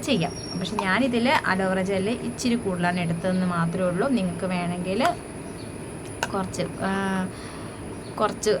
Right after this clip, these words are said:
അലോവേറ ജെല്ല് എടുക്കുക, കൂടുതൽ കുക്കുംബർ ജ്യൂസ് എടുക്കുക. അപ്പം അത്രയൊക്കെ ഉള്ളൂ കേട്ടോ. അപ്പം ഞാനിതാ ഇതൊന്ന്, ആ, എൻ്റെ മുഖത്തൊന്ന്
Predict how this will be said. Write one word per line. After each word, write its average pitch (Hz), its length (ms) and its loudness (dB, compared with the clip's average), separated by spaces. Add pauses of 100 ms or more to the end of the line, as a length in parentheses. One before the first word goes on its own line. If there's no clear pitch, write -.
അലോവേറ 185 320 4
ജെല്ല് 185 180 2
എടുക്കുക, 208 320 2 (300)
കൂടുതൽ 196 440 4 (140)
കുക്കുംബർ 180 440 0 (140)
ജ്യൂസ് 160 300 -2
എടുക്കുക. - 320 -6 (580)
അപ്പം - 160 -4
അത്രയൊക്കെ - 400 0
ഉള്ളൂ 160 140 -2
കേട്ടോ. 165 140 -4 (580)
അപ്പം 214 220 -2
ഞാനിതാ 233 420 4 (120)
ഇതൊന്ന്, 220 300 0 (260)
ആ, - 20 0 (240)
എൻ്റെ 202 240 0
മുഖത്തൊന്ന് 196 440 0